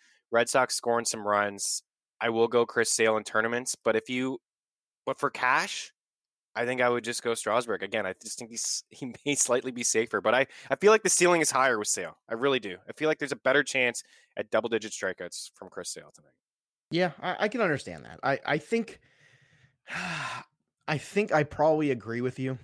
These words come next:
Speaker 2: Um, and I, I just, you know, I don't love this Rays lineup. You, you know, I've, I haven't made any bones about that. I, I was never really buying in a hundred percent, even when they were so good in the beginning of the year and Austin Meadows was out of control. But
Speaker 1: Yeah.
Speaker 2: yeah,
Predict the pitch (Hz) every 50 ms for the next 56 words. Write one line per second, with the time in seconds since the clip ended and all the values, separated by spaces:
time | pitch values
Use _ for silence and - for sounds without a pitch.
0 | - - - _ _ _ 113 113 113 113 113 110 110 107 104 104 104 104 - -
1 | _ - 139 135 123 127 127 - 127 139 143 135 143 135 - - 175 165 147 156
2 | 180 165 151 139 135 120 110 117 101 107 104 101 98 104 95 87 90 90 90 123
3 | 147 135 113 123 160 151 151 143 127 123 117 110 95 95 107 104 - 117 117 117
4 | 117 113 113 107 107 104 95 107 101 101 101 95 95 98 90 85 - 92 87 92
5 | 92 92 98 98 62 - - - - _ _ - - 139 143 170 160 160 156 156
6 | 147 139 131 127 139 127 127 131 127 131 127 123 127 135 120 123 110 107 107 127
7 | 127 117 104 107 123 120 117 117 113 110 107 107 107 107 104 - - 113 104 104
8 | 110 107 110 113 98 101 98 101 101 107 107 107 104 104 104 104 104 104 101 -
9 | 107 98 101 101 110 101 95 101 107 101 95 - - 98 - - 104 98 95 104
10 | - _ _ _ _ _ _ _ _ _ 104 104 95 98 95 - - 101 82